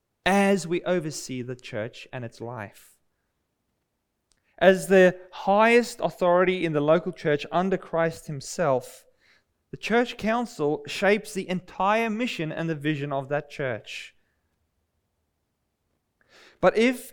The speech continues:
that mission is tied to establishing and maturing the flock of Christ, the tool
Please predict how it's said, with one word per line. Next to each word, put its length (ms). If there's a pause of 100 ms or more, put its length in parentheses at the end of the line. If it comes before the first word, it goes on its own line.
that 300
mission 380
is 160
tied 380
to 120
establishing 840
and 140
maturing 720
the 120
flock 400
of 160
Christ, 760 (1040)
the 100
tool 720